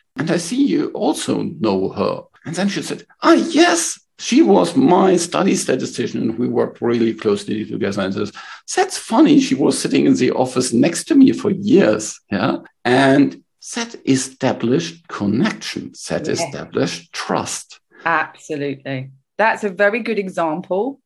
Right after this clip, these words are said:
Speaker 2: of when you, uh, establishing an early relationship with someone is common, establishing common ground.
Speaker 1: Yeah.
Speaker 2: You know, people just do it naturally, but it's actually an influencing strategy.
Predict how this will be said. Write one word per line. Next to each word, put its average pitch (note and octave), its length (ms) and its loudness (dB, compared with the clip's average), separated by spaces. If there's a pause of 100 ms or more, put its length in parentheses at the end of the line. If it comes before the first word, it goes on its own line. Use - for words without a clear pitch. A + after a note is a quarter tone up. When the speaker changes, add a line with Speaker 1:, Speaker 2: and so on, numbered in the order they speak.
Speaker 2:
of D3 420 2
when D#3+ 240 -6
you, D#3 320 -10
uh, D3 300 -6
establishing D#3 440 -6
an D3 80 -6
early F#3+ 240 0
relationship C3+ 600 -6
with C#3 100 -10
someone C3 440 -8
is D3+ 180 -14
common, D#3 420 -8 (300)
establishing C#3+ 540 -6
common C3+ 260 -4
ground. B2 420 -6 (420)
Speaker 1:
Yeah. D3+ 100 2
Speaker 2:
You F3 40 0
know, E3+ 60 -4
people A#3 300 -8
just F#3+ 200 -6
do F3 140 0
it D3+ 100 -4
naturally, F#3+ 540 -4
but F3 100 -8
it's C#3 140 -8
actually - 380 -4
an C#3 100 -12
influencing C3+ 640 -10
strategy. - 640 -16